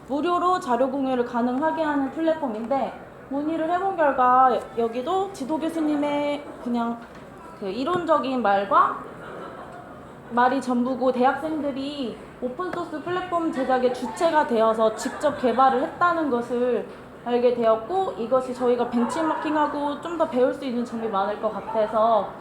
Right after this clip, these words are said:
지속해서 접촉을 할 예정입니다.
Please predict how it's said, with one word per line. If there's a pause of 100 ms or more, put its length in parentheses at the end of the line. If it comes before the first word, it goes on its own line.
(920)
지속해서
접촉을
할
예정입니다.